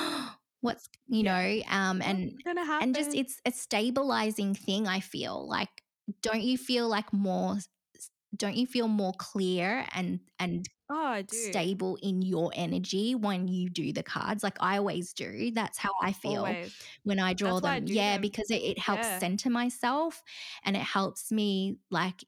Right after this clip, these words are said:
Speaker 1: you know, just get into, "This is me and my energy," you know? <laughs>
Speaker 2: Yeah.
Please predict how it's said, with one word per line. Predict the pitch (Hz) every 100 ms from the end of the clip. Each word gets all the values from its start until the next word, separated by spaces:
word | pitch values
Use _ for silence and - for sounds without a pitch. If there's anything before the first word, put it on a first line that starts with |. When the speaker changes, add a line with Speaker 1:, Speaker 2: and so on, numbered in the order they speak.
| -
Speaker 1:
you | 208
know, | 196 185 190
just | 190 - -
get | 170
into, | 165 185 - - 190 180 185 - _ _ _ _ _ -
"This | 196 190
is | 185 190
me | 185 160 151
and | 156
my | 156 151
energy," | 123 110 120 - - 175 - -
you | 190
know? | 160 175 214 262 - -
<laughs> | 202
Speaker 2:
Yeah. | - 226